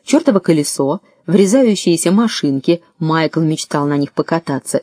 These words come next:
и гигантская карусель. И на каждом аттракционе играла своя музыка. Миссис Дот заставила всех нас держаться вместе и посетить выставку, прежде чем мы разбежимся по аттракционам.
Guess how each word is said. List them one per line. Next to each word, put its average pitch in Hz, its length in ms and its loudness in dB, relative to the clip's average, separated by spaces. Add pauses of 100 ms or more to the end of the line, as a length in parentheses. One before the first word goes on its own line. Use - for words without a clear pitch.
и 311 140 4
гигантская 202 640 2
карусель. 143 580 -4 (280)
И 180 80 2
на 151 160 2
каждом 185 380 0
аттракционе 262 640 2
играла 170 300 2
своя 143 420 -2
музыка. 135 480 -6 (440)
Миссис 160 420 0
Дот 202 280 0 (340)
заставила 254 540 4
всех 269 340 0
нас 233 200 4
держаться 185 440 2
вместе 214 560 2 (180)
и 220 140 2
посетить 262 500 0
выставку, - 640 -2 (240)
прежде 175 380 2
чем 269 240 2
мы 226 140 4
разбежимся 170 540 -2
по 160 140 -2
аттракционам. 147 840 -4